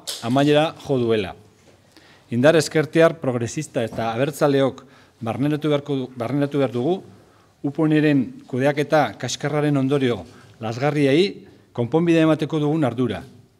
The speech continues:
Politika egiteko modu berri baten oinarriak lantzeko ordua da.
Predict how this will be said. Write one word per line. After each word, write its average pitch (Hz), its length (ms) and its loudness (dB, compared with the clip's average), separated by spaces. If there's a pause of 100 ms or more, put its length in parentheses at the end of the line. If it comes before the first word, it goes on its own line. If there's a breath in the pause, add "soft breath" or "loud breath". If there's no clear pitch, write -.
(760)
Politika 143 400 0
egiteko 143 400 0 (480 loud breath)
modu 139 240 4
berri 147 160 2
baten 139 240 2
oinarriak 143 640 2 (100)
lantzeko 143 480 -2 (560 loud breath)
ordua 110 300 0
da. 85 160 -10